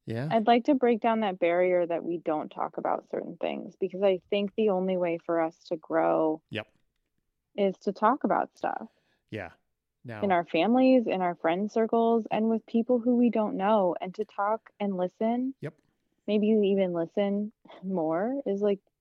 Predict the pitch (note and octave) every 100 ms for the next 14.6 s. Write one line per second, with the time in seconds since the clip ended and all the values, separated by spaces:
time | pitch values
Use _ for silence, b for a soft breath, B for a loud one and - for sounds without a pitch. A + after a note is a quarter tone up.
0 | _ - F#3+ F3+ E3+ - G3 - F#3 D3+
1 | D#3 - - - _ _ _ - B2+ G2+
2 | G2 - D#3+ C#3 C3+ C#3 B2 A#2+ C3 C3
3 | C#3 C3 A#2 - - G#2+ A2+ B2+ C#3+ D3
4 | - - - A#2 - - C3 A#2 - D#3
5 | G3+ E3+ C3+ - A#2 G#2 C#3+ E3+ G#2 F2+
6 | F2 - G#2+ F2+ F2+ A2+ A#2 B3 B3 B3
7 | A3+ G#3 G3 F3+ - B3+ B3 C#4 B3 A#3
8 | - A3+ A3 G#3+ B3+ C#4+ D4+ D4 - D4
9 | D4 C#4+ - A#3+ - - C#4 D4+ C#4 C4
10 | A#3 A#3+ A#3 G3 G3 G#3+ G3+ - F#3+ A#3
11 | G3+ D3 B2+ - - C#3 B2 G2+ F#2 F#2+
12 | F#2+ _ - G3+ A#2 G2+ G2+ G#2+ C3 A3
13 | A3+ G#3 F3+ G3 G3+ G3 F3+ E3 - C#3+
14 | - D3+ C#3+ C#3+ F#2+